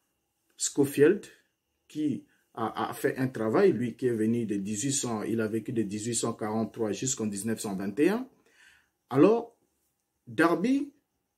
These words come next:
invente cette doctrine, juste tout récemment, et Scofield aussi relaie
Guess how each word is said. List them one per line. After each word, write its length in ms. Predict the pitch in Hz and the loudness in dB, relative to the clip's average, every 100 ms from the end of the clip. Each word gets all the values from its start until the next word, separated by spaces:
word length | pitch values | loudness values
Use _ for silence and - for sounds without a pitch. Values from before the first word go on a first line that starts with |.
| - | -4
invente 400 | 131 131 233 - | 0 2 0 2
cette 220 | 226 113 | 2 2
doctrine, 520 | 107 - 117 190 285 - _ _ _ _ _ _ _ _ | -2 -4 -4 -2 -4 -8 _ _ _ _ _ _ _ _
juste 480 | - 135 147 - 113 | -4 4 4 4 -2
tout 120 | - | 0
récemment, 600 | 117 107 - 185 247 294 - _ _ _ _ _ _ _ _ _ _ _ _ - | 0 0 2 2 2 -2 -8 _ _ _ _ _ _ _ _ _ _ _ _ 6
et 360 | 190 233 - - _ _ _ _ - | 8 8 4 -12 _ _ _ _ -10
Scofield 640 | - - 139 - 220 208 - | -8 -2 0 6 6 6 2
aussi 500 | 143 - 202 254 - | 0 0 -4 -4 -8
relaie 600 | 123 139 151 185 214 - | -2 2 4 4 2 -4